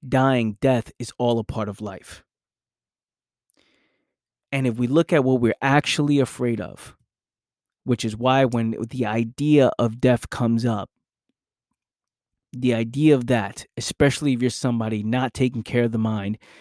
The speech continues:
you're, especially you're somebody, you're, you're constantly in a habit of escaping your problems. Now, death becomes the most scariest thing in the world.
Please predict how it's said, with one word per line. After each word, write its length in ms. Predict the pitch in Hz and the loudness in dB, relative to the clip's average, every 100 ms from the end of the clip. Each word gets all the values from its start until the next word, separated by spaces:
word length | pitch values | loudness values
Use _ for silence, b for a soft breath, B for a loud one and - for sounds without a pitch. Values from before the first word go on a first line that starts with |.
| b | b
you're, 100 | 131 | -2
especially 400 | 123 - 143 - | 0 0 -2 0
you're 80 | 123 | 0
somebody, 380 | - 127 117 113 | 2 0 2 0
you're, 180 | 110 - | 0 -2
you're 140 | 127 117 | -2 -4
constantly 680 | - 131 143 - 139 135 135 | -4 -2 -2 -2 -2 0 0
in 120 | 113 | -2
a 20 | |
habit 380 | - 131 123 127 | -4 -2 -2 -2
of 120 | 110 | -4
escaping 460 | 110 - 117 120 123 | -6 -2 -2 0 0
your 140 | 120 | -2
problems. 640 | - 110 104 107 107 - - B B B B | -2 -4 -2 -2 -2 -6 -14 B B B B
Now, 200 | 127 117 | 2 2
death 480 | 113 147 139 - - | 4 6 6 2 -6
becomes 560 | 117 - 127 113 107 | -4 -2 0 0 -2
the 80 | 117 | 0
most 260 | 117 110 - | 0 0 -4
scariest 480 | - 113 110 - | -4 -2 -2 -4
thing 140 | - 110 | -4 -2
in 40 | |
the 60 | 120 | 0
world. 380 | 143 127 - | 0 -2 -4